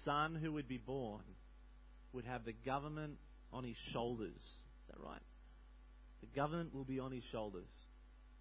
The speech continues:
Does it look that way now? Did it look that way a day after he'd been crucified? I,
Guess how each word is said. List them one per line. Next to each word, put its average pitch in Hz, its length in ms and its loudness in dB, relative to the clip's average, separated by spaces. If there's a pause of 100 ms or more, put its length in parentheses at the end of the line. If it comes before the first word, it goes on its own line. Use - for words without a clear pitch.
(320)
Does 139 120 -6
it 143 80 2
look 135 280 4
that 156 200 8
way 139 240 2
now? 131 280 2 (1120)
Did 139 100 6
it 135 100 4
look 139 300 6
that 147 220 10
way 139 500 8
a 113 80 2
day 123 260 6
after 127 280 6
he'd 123 180 -2
been 117 240 -2
crucified? 127 720 0 (1000)
I, 101 100 -4